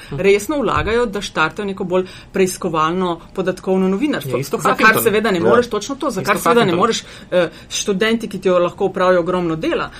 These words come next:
Speaker 2: ampak nekaj drugega je, ko imaš ti desetletja izkušenj na področju, na katerem delaš, da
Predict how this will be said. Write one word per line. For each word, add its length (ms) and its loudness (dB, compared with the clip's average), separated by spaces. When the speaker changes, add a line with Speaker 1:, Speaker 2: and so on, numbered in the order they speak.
Speaker 2:
ampak 260 -4
nekaj 280 -6
drugega 320 -2
je, 60 0
ko 100 -8
imaš 160 -6
ti 160 -6
desetletja 640 -4
izkušenj 460 -8
na 100 -6
področju, 460 -4
na 80 -6
katerem 260 -6
delaš, 320 -4
da 400 -4